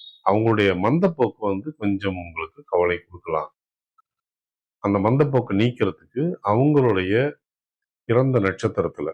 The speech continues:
அது எந்த மாதமா இருந்தாலும் சரி, அவங்க, அவங்களுக்கான ஒரு நட்சத்திரம் வரும் இல்லையா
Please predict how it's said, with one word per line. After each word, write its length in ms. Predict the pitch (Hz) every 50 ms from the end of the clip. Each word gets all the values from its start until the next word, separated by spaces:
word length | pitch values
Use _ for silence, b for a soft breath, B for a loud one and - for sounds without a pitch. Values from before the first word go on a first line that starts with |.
| - _
அது 140 | _ 104 95 92
எந்த 200 | 90 92 101 107
மாதமா 360 | 101 98 92 87 85 85 85 85
இருந்தாலும் 400 | 82 71 - - 73 73 73 -
சரி, 200 | - - 101 139 185 170
அவங்க, 400 | 117 95 98 110 110 107 101 98 92
அவங்களுக்கான 720 | 92 92 95 98 95 95 92 90 - 107 107 104 120 131 120
ஒரு 120 | 101 92 -
நட்சத்திரம் 480 | 87 87 82 - 120 110 - 98 90 85
வரும் 240 | 87 85 85 82 85
இல்லையா 280 | 85 92 113 127 117